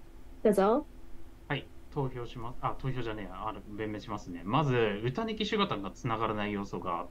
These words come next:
Speaker 2: て、まあ、ミンクスターさん死んだった場合って、まず歌ネキじゃないですよね。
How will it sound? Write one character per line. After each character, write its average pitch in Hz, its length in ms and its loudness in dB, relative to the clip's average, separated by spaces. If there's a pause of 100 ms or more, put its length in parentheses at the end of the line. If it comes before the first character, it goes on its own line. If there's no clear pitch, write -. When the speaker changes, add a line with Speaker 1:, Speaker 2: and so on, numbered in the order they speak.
(140)
Speaker 2:
て、 85 360 -6 (560)
ま 160 80 8
あ、 147 40 12
ミ 160 140 12
ン 202 60 8
ク 254 100 4
ス - 80 -4
タ 208 80 6
ー - 80 6
さ 127 100 4
ん 110 40 2
死 151 160 6
ん 131 40 10
だ 117 100 4
っ - 20 0
た - 80 -2
場 95 100 0
合 95 40 0
っ - 20 0
て、 - 100 -6
ま 104 120 2
ず 92 100 -4
歌 98 200 0
ネ 98 100 0
キ 95 140 -6 (160)
じ 104 100 -2
ゃ 98 40 0
な 98 120 0
い - 20 0
で 87 60 0
す - 100 -6
よ 87 100 -6
ね。 92 200 -6